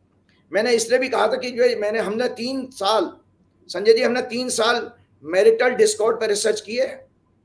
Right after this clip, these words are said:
कैसे कुंडली में देखा जाए कि विवाह कब चलेगा, विवाह कब टूटेगा और क्या कारण से विवाह टूट जाते हैं, कोर्ट कचहरी में जाते हैं। और एक दर्शकों को जानकारी बता देता हूँ।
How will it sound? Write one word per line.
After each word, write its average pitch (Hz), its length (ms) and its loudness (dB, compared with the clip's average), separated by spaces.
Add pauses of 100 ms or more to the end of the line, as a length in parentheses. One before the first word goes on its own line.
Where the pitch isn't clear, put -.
(800)
कैसे 208 300 4
कुंडली 220 380 0
में 226 120 0
देखा 214 240 4
जाए 214 200 2
कि 220 160 4
विवाह 190 400 2
कब 214 260 -2
चलेगा, 196 360 0
विवाह 190 300 0
कब 208 280 -4
टूटेगा 190 320 0
और 202 400 -4
क्या 208 340 0
कारण 196 520 -6
से 214 120 -4
विवाह 180 240 0
टूट 220 260 -4
जाते 180 280 -2
हैं, 196 340 -6 (300)
कोर्ट 208 220 2
कचहरी 202 320 -2
में 208 120 -6
जाते 185 260 -6
हैं। 202 240 -10 (200)
और 175 180 -6
एक 190 300 -2
दर्शकों 180 340 -8
को 180 120 -4
जानकारी 170 440 -8
बता 156 260 -12
देता 151 180 -18
हूँ। 147 80 -20